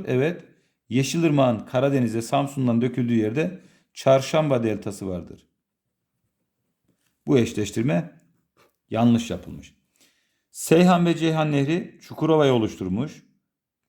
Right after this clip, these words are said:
Mersin'de Göksu Nehri Silifke Ovası'nı oluşturmuş. Büyük Menderes Nehri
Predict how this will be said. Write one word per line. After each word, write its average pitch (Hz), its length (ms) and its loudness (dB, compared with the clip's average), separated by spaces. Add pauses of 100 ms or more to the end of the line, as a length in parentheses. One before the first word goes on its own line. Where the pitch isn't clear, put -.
(120)
Mersin'de 156 520 2
Göksu 143 500 0
Nehri 139 640 -4 (520)
Silifke 113 560 -4
Ovası'nı 160 340 0
oluşturmuş. 160 640 -4 (720)
Büyük 165 280 2
Menderes 135 500 0
Nehri 127 560 -4